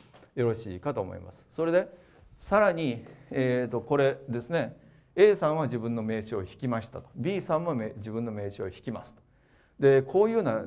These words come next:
状態は、えーと、一体いくらの確率で起こるんだろうかというところも、やはりちょっと考えていただく、えーと、えー、まあ、いいかなというふうに思います。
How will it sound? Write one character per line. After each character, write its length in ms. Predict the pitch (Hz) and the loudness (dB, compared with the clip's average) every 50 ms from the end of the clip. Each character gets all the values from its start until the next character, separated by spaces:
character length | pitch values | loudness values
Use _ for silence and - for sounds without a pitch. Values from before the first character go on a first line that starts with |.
| 113 | -4
状 220 | 101 135 135 135 135 | -2 0 0 0 0
態 240 | - 127 117 120 | 0 0 0 2
は、 300 | 123 131 143 120 98 95 - - | 4 6 6 6 4 0 -4 -4
え 120 | 117 117 | -4 -2
ー 20 | |
と、 100 | 113 120 113 | 0 0 -2
一 80 | 113 | -2
体 320 | 113 - 156 151 147 127 120 | 6 10 10 10 10 10 4
い 40 | 117 | 4
く 100 | - 330 | 4 4
ら 80 | 285 | 4
の 80 | 151 110 | 4 4
確 220 | - 117 107 - | 0 0 0 0
率 200 | 113 98 - - | -4 -4 -2 2
で 60 | 110 | 2
起 120 | 107 107 104 | 2 4 2
こ 100 | - 127 | 2 0
る 80 | 123 | 0
ん 80 | 113 98 | 0 0
だ 80 | 101 107 | 0 2
ろ 120 | 113 104 | 2 0
う 60 | 101 | 0
か 140 | - 117 107 | -2 -4 -4
と 80 | - 110 | -2 -4
い 60 | 113 | -4
う 20 | |
と 100 | - 165 | -4 -2
こ 100 | 170 220 | 0 2
ろ 60 | 247 | 4
も、 240 | 226 185 131 - - - - - - - - _ _ | 6 4 4 4 0 -8 -20 -20 -20 -20 -20 _ _
や 100 | 151 151 | 6 6
は 80 | 160 | 6
り 80 | 147 139 | 6 6
ち 80 | - 143 | 2 0
ょ 40 | |
っ 40 | 120 | 0
と 120 | - 113 95 | 0 -2 0
考 340 | - 120 117 120 117 113 | 2 0 0 2 2 0
え 60 | 104 98 | 0 0
て 220 | - 98 95 95 | 0 -2 -2 -2
い 80 | 107 101 | -2 0
た 80 | 110 107 | 2 2
だ 120 | 104 101 | 2 2
く、 320 | 104 107 104 104 - - - _ _ _ _ _ _ _ _ _ _ _ _ _ _ - - _ - | 0 0 -2 -2 -2 -6 -14 _ _ _ _ _ _ _ _ _ _ _ _ _ _ -20 -20 _ 0
え 360 | 113 110 107 104 101 98 95 | 2 2 4 2 2 2 2
ー 40 | 92 | 4
と、 320 | - 127 131 131 131 - - - | 6 6 6 6 2 -6 -12 -4
え 60 | - | -4
ー、 240 | 107 101 98 98 92 101 - - - _ _ _ _ _ _ _ _ - | -2 -2 -2 -6 -8 -12 -16 -20 -20 _ _ _ _ _ _ _ _ 2
ま 100 | 113 107 | 2 2
あ、 100 | 98 - - - - _ - | 2 0 -6 -16 -20 _ -2
い 120 | 120 120 | 0 0
い 20 | 110 | 0
か 100 | - 110 | 2 2
な 140 | 135 147 | 2 2
と 160 | 139 - 104 98 | 2 0 -2 -2
い 40 | |
う 20 | 92 | -2
ふ 40 | 107 | -4
う 20 | 101 | -6
に 60 | 95 | -4
思 100 | 92 90 | -4 -6
い 40 | 92 | -6
ま 140 | 90 87 85 | -6 -8 -8
す。 180 | - - - | -10 -14 -18